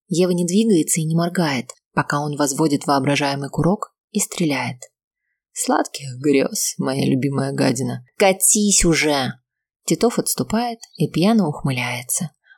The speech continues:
А Исаева вынуждает себя стоять на месте, пока он, пошатываясь, забирается в салон.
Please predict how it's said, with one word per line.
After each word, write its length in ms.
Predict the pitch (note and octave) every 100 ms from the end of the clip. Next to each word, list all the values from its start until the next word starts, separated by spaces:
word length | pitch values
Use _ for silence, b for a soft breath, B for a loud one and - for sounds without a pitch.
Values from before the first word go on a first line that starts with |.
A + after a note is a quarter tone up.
| _
А 160 | E3+ D3+
Исаева 600 | - G3 G#3+ F3 C#3+ D#3+
вынуждает 520 | E3 E3+ E3 G#3+ G#3+
себя 200 | - E3+
стоять 380 | - E3 E3+ E3+
на 100 | F3
месте, 460 | D#3+ C3+ - - -
пока 260 | B2+ - -
он, 240 | D3+ G3
пошатываясь, 760 | D#3+ B2+ C#3 C3 C3+ C3+ C#3 -
забирается 600 | E3 D3 D3 D3 D#3 -
в 40 | -
салон. 460 | - D3 C3 C3